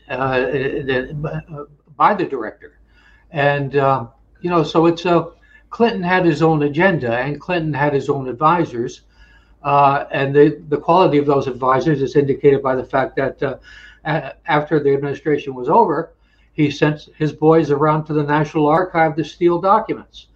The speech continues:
to, that put him in a bad light vis-a-vis places like, uh,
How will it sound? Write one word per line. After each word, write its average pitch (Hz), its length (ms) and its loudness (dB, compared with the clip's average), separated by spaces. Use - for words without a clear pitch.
to, 147 280 2
that 139 260 0
put 156 180 -2
him 156 140 0
in 151 80 -2
a 147 40 -4
bad 147 360 0
light 156 320 0
vis-a-vis 147 720 2
places 147 580 0
like, 139 380 0
uh, 139 500 2